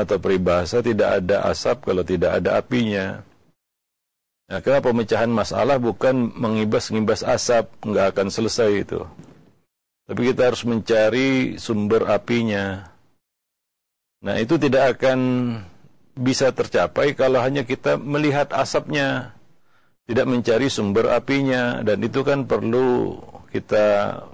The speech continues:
menelusurinya. Dan penelusuran ini tidak akan mungkin tercapai kalau kita hanya melihat sepintas saja. Demikian juga, ya, ini perumpamaannya di dalam menghadapi,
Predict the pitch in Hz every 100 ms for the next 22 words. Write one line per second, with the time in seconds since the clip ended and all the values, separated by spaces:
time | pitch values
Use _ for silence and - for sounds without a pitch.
0 | - 107 107 107 107 107 117 117 131 107
1 | 92 85 101 - - _ _ _ - _
2 | _ - 92 98 98 95 92 110 117 120
3 | 113 123 117 117 156 156 123 123 117 113
4 | 104 110 107 113 110 113 135 123 120 98
5 | 90 110 110 98 92 90 92 - - -
6 | 110 117 117 113 98 104 104 110 113 117
7 | 71 107 107 104 120 - - 104 - 92
8 | - 110 92 87 50 - _ _ _ _
9 | _ _ _ _ _ _ - 110 120 127
10 | 135 139 143 120 101 113 123 - 117 107
11 | 104 104 95 98 98 98 101 90 87 92
12 | 92 92 90 87 92 95 90 87 92 -
13 | 92